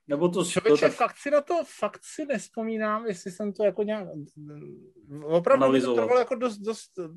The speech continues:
Speaker 2: jako nějakou dobu mi to trvalo. Vím, že jsem si je tam jako pustil dvakrát a třeba po třetím jsem si všimnul, že se koukám ve špatném pořadí.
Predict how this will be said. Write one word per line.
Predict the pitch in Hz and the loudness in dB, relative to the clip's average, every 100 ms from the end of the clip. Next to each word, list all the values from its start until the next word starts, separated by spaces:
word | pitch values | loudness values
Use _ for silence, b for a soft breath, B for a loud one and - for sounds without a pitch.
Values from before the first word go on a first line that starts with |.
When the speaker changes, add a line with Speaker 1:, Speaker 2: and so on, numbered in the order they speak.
| - _ 311 | -20 _ -8
Speaker 2:
jako | 170 185 | -2 0
nějakou | 190 190 208 277 | 2 2 4 2
dobu | 277 | 2
mi | 262 | 0
to | 254 | 0
trvalo. | 277 208 214 156 | 2 4 6 6
Vím, | 127 | 4
že | 175 | 0
jsem | 196 180 | -4 -2
si | 202 | -2
je | |
tam | 202 | 0
jako | 202 208 | 0 0
pustil | 185 170 - 202 | -2 -6 -2 -2
dvakrát | 190 147 147 - 165 175 | 0 -4 -6 -2 -2 -2
a | 175 | -4
třeba | 156 - 170 | -8 -6 -6
po | 165 | -6
třetím | 147 - 180 175 160 | -8 -6 -6 -6 -6
jsem | 170 160 | -6 -8
si | |
všimnul, | 156 175 151 160 | -10 -8 -6 -2
že | 160 160 _ b b b | -2 -4 _ b b b
se | 180 | -4
koukám | 165 156 170 | -4 -2 -4
ve | |
špatném | 143 165 180 | -2 -2 -2
pořadí. | 165 147 131 110 | 0 0 -2 -4